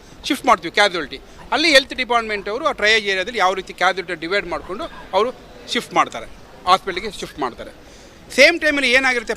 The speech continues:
ಪ್ಯಾನಿಕ್ ಆಗಿ ಜನಗಳು ಟೆರೇಸ್ ಹೊಟ್ಟೋಗಿರ್ತಾರೆ. So ಅವ್ರನ್ನ ರಕ್ಷಣೆ ಮಾಡಬೇಕು ಟೆರೇಸಲ್ಲಿ. So ಅವಾಗ ನಾವು ಏರಿಯಲ್ ಲ್ಯಾಡಲ್ ಪ್ಲಾಟ್‌ಫಾರ್ಮ್, ಮಂಗಳೂರಲ್ಲಿ ಒಂದು ವೆಹಿಕಲ್ ಇದೆ, up to ನಾನು ತರ್ಟಿ ಟೂ ಮೀಟರ್ಸ್ ಹೈಟ್ ಹೋಗಿ ಅದನ್ನು ರೆಸ್ಕ್ಯೂ ಮಾಡಿ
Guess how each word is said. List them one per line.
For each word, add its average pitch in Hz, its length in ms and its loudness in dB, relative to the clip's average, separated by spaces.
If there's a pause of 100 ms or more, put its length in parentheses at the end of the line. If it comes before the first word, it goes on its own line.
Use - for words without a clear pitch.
ಪ್ಯಾನಿಕ್ 233 340 2
ಆಗಿ 208 100 -6 (100)
ಜನಗಳು 208 320 0 (520)
ಟೆರೇಸ್ 247 260 4
ಹೊಟ್ಟೋಗಿರ್ತಾರೆ. 160 480 -4 (480)
So - 100 -2
ಅವ್ರನ್ನ 294 260 4
ರಕ್ಷಣೆ 240 300 0
ಮಾಡಬೇಕು 156 380 -2
ಟೆರೇಸಲ್ಲಿ. 170 380 -2 (280)
So - 120 -2
ಅವಾಗ 269 180 6 (120)
ನಾವು 240 140 -4 (560)
ಏರಿಯಲ್ 262 320 4
ಲ್ಯಾಡಲ್ 220 320 0
ಪ್ಲಾಟ್‌ಫಾರ್ಮ್, 170 460 -2 (480)
ಮಂಗಳೂರಲ್ಲಿ 226 420 0 (220)
ಒಂದು 175 200 -4
ವೆಹಿಕಲ್ 202 300 0
ಇದೆ, 208 120 2 (340)
up - 120 -2
to 233 140 0
ನಾನು 196 120 2 (140)
ತರ್ಟಿ 180 240 -2
ಟೂ 240 60 -2 (120)
ಮೀಟರ್ಸ್ 214 320 -2
ಹೈಟ್ 202 220 0
ಹೋಗಿ 185 180 -4
ಅದನ್ನು 214 200 -4 (480)
ರೆಸ್ಕ್ಯೂ 196 260 -4
ಮಾಡಿ 254 140 2